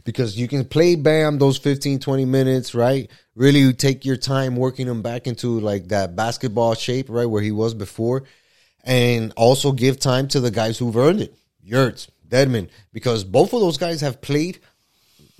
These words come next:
Bro, is that amazing is, like, too weak of a word to use for those guys because A, Dedmon was, like, a reject from Atlanta. They were done with him.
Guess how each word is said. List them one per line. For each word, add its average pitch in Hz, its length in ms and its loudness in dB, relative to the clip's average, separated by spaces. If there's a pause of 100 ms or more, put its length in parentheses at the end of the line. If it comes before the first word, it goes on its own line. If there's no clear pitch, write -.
(140)
Bro, 139 260 6
is 123 180 6
that 123 240 4
amazing 156 460 2
is, 139 320 2
like, 123 280 0
too 160 420 2
weak 139 400 2
of 127 100 -2
a 127 60 2
word 131 400 4
to - 120 -6
use 139 260 0
for - 160 -6
those 110 180 -2
guys 101 220 -2
because 104 320 -2 (640)
A, 147 240 0
Dedmon 151 460 2
was, 131 120 0
like, 117 140 0
a 107 60 -2
reject 135 400 0
from 113 160 -2
Atlanta. 135 500 2
They 113 140 -4
were 107 120 0
done 139 280 2
with 139 120 2
him. 143 260 2